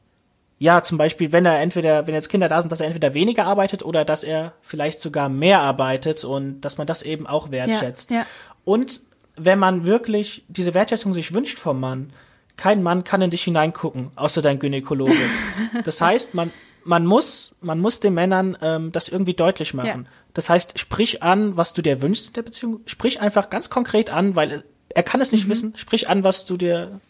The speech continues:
Speaker 1: wünschst. Zum Beispiel, dass du einfach im Alltag, ja, für deine Arbeit auch gelobt werden willst und dass das, was du machst, auch nicht fast selbstverständlich ist. Du kannst auch einen Brief schreiben, das kommt auch bei Männern sehr gut
Speaker 2: Aha.
Speaker 1: an.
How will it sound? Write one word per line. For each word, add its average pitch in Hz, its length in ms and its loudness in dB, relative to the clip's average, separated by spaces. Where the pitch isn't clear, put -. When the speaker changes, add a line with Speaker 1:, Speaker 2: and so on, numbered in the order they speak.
Speaker 1:
wünschst. 220 320 2
Zum 190 100 -4
Beispiel, 175 240 0
dass 180 220 2
du 180 260 0
einfach 160 260 -4
im 143 100 -8
Alltag, 156 440 -2
ja, 131 320 2
für - 160 -2
deine 156 340 2
Arbeit 180 340 2
auch - 100 -8
gelobt 190 340 2
werden 131 240 0
willst 170 260 0
und 151 100 -4
dass 147 160 0
das, - 180 0
was 175 140 0
du 170 80 -4
machst, 160 260 -2
auch 156 80 -4
nicht 170 160 -4
fast 160 280 -4
selbstverständlich 151 640 -2
ist. - 260 -8
Du 165 60 -10
kannst 214 320 0
auch - 140 2
einen 160 100 0
Brief 302 240 -4
schreiben, 190 640 2
das - 180 -2
kommt 185 200 0
auch 180 100 0
bei 151 160 0
Männern 143 280 -2
sehr 139 160 0
gut 208 140 -2
Speaker 2:
Aha. 143 120 -2
Speaker 1:
an. 220 140 2